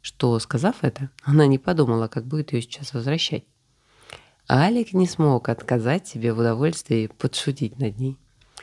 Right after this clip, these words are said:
Он поднял бровь, уголок губ тронула легкая улыбка. Мужчина выжидательно смотрел на новую хозяйку своей рубашки, наблюдая за ее внутренними метаниями. "Оставь себе",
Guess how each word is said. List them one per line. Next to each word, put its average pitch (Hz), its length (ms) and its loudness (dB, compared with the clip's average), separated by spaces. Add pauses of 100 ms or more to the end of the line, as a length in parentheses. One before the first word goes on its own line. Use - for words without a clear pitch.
(340)
Он 147 240 6
поднял 120 440 2
бровь, 117 440 -4 (340)
уголок 123 460 2
губ 135 300 -2
тронула 123 380 2
легкая 120 400 -2
улыбка. 113 400 -2 (760)
Мужчина 131 540 4
выжидательно 131 640 0
смотрел 202 500 -2
на 120 220 2
новую 117 340 2
хозяйку 160 420 -4
своей 127 220 -2
рубашки, 135 480 -4 (320)
наблюдая 123 600 2
за 113 100 -2
ее 123 260 0
внутренними 120 540 0
метаниями. 113 640 -4 (1500)
"Оставь 117 500 0
себе", 107 440 -4